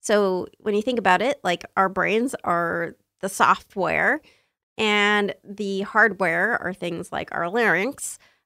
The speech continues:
Uh, for birds, this is actually the syrinx. Um, so birds who are able to mimic human voices, uh, have to have both the right physical structure, so the hardware of the syrinx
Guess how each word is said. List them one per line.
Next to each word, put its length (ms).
Uh, 260
for 180
birds, 560
this 160
is 180
actually 960
the 560
syrinx. 1000
Um, 360
so 200
birds 460
who 120
are 160
able 340
to 240
mimic 360
human 400
voices, 640
uh, 180
have 320
to 80
have 300
both 260
the 520
right 560
physical 400
structure, 480
so 160
the 140
hardware 600
of 160
the 100
syrinx 880